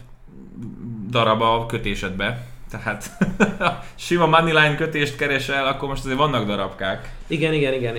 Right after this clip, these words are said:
Speaker 2: Öm, én hiszek a Ravensben, és nem hiszek sajnos a Coltsban.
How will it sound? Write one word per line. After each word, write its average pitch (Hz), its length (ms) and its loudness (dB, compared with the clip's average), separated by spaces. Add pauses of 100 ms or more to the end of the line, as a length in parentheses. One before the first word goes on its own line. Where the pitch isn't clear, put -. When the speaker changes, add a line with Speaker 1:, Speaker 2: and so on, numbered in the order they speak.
(120)
Speaker 2:
Öm, 127 420 -2 (840)
én 151 80 -2
hiszek 240 320 2
a 165 60 6
Ravensben, 156 840 4 (680)
és 143 140 -8
nem 147 160 -4
hiszek 123 280 -6
sajnos 117 300 -6
a 120 120 -8
Coltsban. 110 380 -6